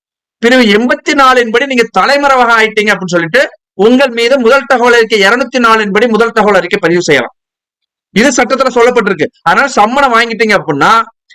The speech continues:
நீங்க ஒரு எழுத்து மூலமான வாக்குமூலத்தை என்னாச்சும் நீங்க பதிவு செஞ்சு அனுப்பிடுங்க. அது உங்களுக்கு ஒரு தற்காப்பு உரிமையை கொடுக்கும்.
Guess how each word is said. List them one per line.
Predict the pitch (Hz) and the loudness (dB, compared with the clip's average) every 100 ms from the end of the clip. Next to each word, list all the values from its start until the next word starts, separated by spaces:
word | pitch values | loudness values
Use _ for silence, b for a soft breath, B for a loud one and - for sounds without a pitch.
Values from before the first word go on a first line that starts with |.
| _ | _
நீங்க | - 240 240 | -4 2 4
ஒரு | 220 | 2
எழுத்து | 208 277 - 320 | 0 -2 -4 -2
மூலமான | 285 269 247 262 | 0 2 2 2
வாக்குமூலத்தை | 254 277 277 269 262 247 247 | 2 2 0 -2 0 2 0
என்னாச்சும் | 233 240 247 | -2 0 0
நீங்க | 226 247 | 0 0
பதிவு | 208 247 | -2 -2
செஞ்சு | 254 214 240 | 0 0 0
அனுப்பிடுங்க. | 202 233 240 196 139 - _ _ _ _ _ _ - | 0 -2 -2 -2 -4 -8 _ _ _ _ _ _ -2
அது | 156 262 | 0 0
உங்களுக்கு | 285 226 240 233 277 | 0 2 0 0 2
ஒரு | 247 233 294 - _ _ _ _ _ | 4 4 0 -4 _ _ _ _ _
தற்காப்பு | 220 233 285 285 262 | -4 -2 -2 -2 0
உரிமையை | 254 240 233 | 0 2 0
கொடுக்கும். | 214 202 170 139 | 0 -2 -2 -6